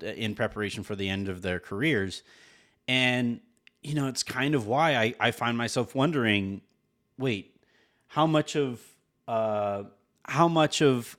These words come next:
of what's going on with those old players is, like, literal training that, like, you know, the, the mar-, the media market has dictated that actually people like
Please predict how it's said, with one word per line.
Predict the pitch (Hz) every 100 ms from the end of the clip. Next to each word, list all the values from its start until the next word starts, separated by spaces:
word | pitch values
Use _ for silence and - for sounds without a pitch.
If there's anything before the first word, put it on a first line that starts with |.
| -
of | 117 110 104
what's | 123 127 -
going | - 131 120 113
on | 120 120 113 110 113 123
with | 127 123 -
those | 120 110 113
old | 110
players | - 156 180 120 113
is, | 110
like, | 117 104 127
literal | 147 160 147
training | 120 - 165 143 87 87
that, | 123 -
like, | 123 110 - -
you | 127 127
know, | 120 110 107 104 113
the, | 139
the | 127 139
mar-, | 120 127 143
the | 135 127
media | 120 151 156 139
market | 120 117 123 113
has | 117 101
dictated | 139 147 - 107 107 117
that | 117
actually | 110 123 139 113
people | - 135 123 107
like | 123 127 - -